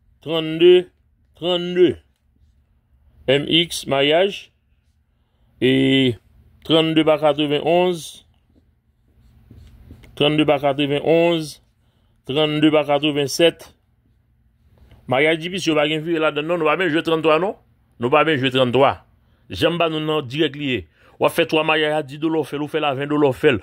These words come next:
ou pa nan maryaj kat fason ou pral vire venntwa diznèf non non n pa fè bagay sa yo n tou fè l dirèkteman pou ou ankò n ap genyen katreven onz pa katreven sèt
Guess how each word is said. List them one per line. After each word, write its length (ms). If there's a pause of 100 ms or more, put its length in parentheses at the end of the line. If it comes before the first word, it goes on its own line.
(200)
ou 100
pa 120
nan 80
maryaj 320
kat 160
fason 360
ou 60
pral 180
vire 400 (240)
venntwa 440
diznèf 460
non 100
non 140
n 40
pa 120
fè 100
bagay 220
sa 100
yo 80
n 80
tou 80
fè 140
l 80
dirèkteman 460
pou 280
ou 880
ankò 300 (240)
n 160
ap 180
genyen 400
katreven 420
onz 160
pa 160
katreven 320
sèt 300